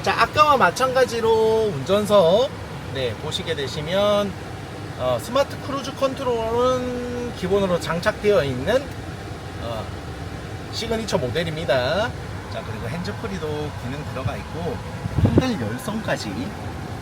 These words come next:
들어가 있고요. 지금 보시면 마찬가지로, 자,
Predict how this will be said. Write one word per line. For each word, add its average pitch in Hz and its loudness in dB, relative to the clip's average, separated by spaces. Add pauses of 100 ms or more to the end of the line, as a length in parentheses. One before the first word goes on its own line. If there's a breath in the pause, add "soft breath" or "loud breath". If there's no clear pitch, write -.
(920)
들어가 135 0
있고요. 139 0 (760)
지금 131 -6
보시면 147 0 (520)
마찬가지로, 226 6 (560)
자, 127 0